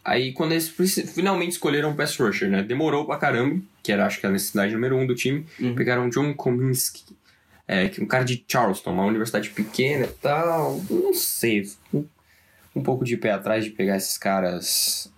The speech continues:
Speaker 1: de universidades muito pequenas, é.
Speaker 2: É, quem viu esse cara jogando?
Speaker 1: É, então, por isso mesmo. Porque você não sabe. É difícil você analisar esse tipo de prospecto, porque o nível de competição que ele tá enfrentando é muito inferior ao que ele vai enfrentar na liga.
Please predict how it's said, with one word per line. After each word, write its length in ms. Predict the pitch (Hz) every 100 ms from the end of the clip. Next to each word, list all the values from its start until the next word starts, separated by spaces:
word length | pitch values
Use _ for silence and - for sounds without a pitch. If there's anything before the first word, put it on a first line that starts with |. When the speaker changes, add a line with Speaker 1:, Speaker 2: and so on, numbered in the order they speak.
| -
Speaker 1:
de 260 | 98 107
universidades 460 | 98 95 - 92 -
muito 180 | 101 95
pequenas, 680 | 101 - 101 92 - - -
é. 400 | - 95 87 87 _ -
Speaker 2:
É, 100 | 165
quem 260 | 135 302 320
viu 120 | 185
esse 100 | -
cara 140 | 139 120
jogando? 340 | 117 104 98 _ _ -
Speaker 1:
É, 80 | -
então, 320 | 320 147 113
por 120 | 143
isso 140 | 151 190
mesmo. 360 | 156 139 135
Porque 300 | - - 170 190
você 100 | 196
não 140 | 214
sabe. 680 | - 185 170 170 160 135 - _ -
É 100 | 139
difícil 380 | 151 - - 160
você 240 | 160 160
analisar 420 | 143 143 135 131
esse 140 | 131 -
tipo 180 | - 123
de 120 | 117
prospecto, 420 | 110 - 123 -
porque 180 | - 139
o 160 | 135 131
nível 220 | 143 165
de 120 | 156
competição 420 | 156 135 131 123
que 60 | 120
ele 80 | 120
tá 100 | 110
enfrentando 680 | 113 117 113 107 113 123
é 220 | 131 135 131
muito 840 | 127 127 131 131 143 165 160 120
inferior 360 | 101 107 110
ao 60 | 110
que 80 | 131
ele 60 |
vai 140 | 143 127
enfrentar 300 | 131 143 143
na 100 | 147
liga. 340 | 123 95 87